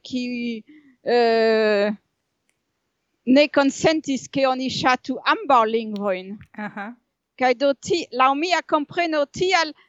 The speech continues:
Speaker 1: li forlasis la Esperanto-movadon, ĉar,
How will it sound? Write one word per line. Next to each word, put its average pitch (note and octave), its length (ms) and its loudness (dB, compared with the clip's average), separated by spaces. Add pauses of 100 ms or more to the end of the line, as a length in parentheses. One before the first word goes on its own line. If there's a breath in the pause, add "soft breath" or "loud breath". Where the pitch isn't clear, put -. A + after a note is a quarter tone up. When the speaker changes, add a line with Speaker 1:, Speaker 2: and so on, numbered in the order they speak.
Speaker 1:
li C#4 180 -4 (400)
forlasis C#4 760 0
la A#3+ 140 -2
Esperanto-movadon, C#4+ 1300 0 (320 soft breath)
ĉar, D4 400 2